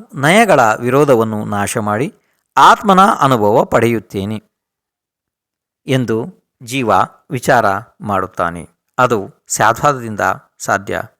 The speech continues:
ಆಗುತ್ತದೆ. ಪ್ರಶ್ನೆ ಒಂದು ಸಾವಿರದ ಎರಡು ನೂರ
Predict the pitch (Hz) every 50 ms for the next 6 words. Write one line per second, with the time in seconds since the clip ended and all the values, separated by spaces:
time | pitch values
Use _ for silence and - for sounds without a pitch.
0 | _ _ - 98 - - _ - - - - 90 95 _ _ _ _ _ _ _
1 | _ _ _ _ _ _ _ _ _ _ _ _ _ _ _ _ - 143 139 -
2 | - - 123 113 127 165 _ _ _ _ _ _ _ _ _ _ _ _ _ _
3 | _ _ _ _ _ _ _ _ _ _ _ _ _ 151 147 190 202 214 - 208
4 | 165 147 143 135 123 120 117 120 123 - - _ _ _ _ _ _ _ _ _
5 | - 135 139 151 175 202 202 156 123 117